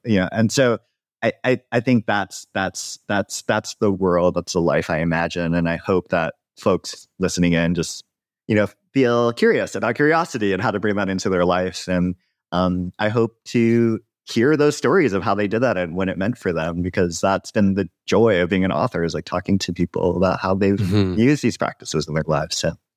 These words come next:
Speaker 1: um, yeah.
Speaker 2: Well, I can't wait to see, you know, where the journey unfolds and, and, uh, also the res-, you know, the re-, the, the more ma-, general public response to
Speaker 1: Yeah.
Speaker 2: uh,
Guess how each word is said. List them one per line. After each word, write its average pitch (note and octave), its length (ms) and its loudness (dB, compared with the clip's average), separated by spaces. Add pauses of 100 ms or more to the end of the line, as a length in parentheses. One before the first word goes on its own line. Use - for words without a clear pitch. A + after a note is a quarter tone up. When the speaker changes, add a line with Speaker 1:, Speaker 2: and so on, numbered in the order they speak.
(420)
Speaker 1:
um, E2 280 -2 (100)
yeah. B2 220 2
Speaker 2:
Well, B2 160 4
I C#3 140 2
can't C#3 280 0
wait B2 240 2
to B2 80 -2
see, A#2 400 2
you A2 180 0 (320)
know, G2+ 160 0
where G#2+ 200 2
the G#2+ 120 -2
journey A2 300 0
unfolds G#2+ 760 2
and, F#2+ 260 -2
and, F#2+ 540 -2 (120)
uh, - 80 -8 (280)
also G#2+ 360 0
the G2 160 0
res-, G2 320 -4
you A2 200 0
know, G2 100 2
the F#2 80 -2
re-, F#2+ 300 0
the, G2+ 180 0 (120)
the A2+ 160 -2
more G#2+ 180 2
ma-, G2+ 180 -2 (320)
general G#2+ 300 0
public G#2+ 360 -2
response G2 720 -2
to - 120 -2
Speaker 1:
Yeah. F2 400 2 (640)
Speaker 2:
uh, G#2 260 0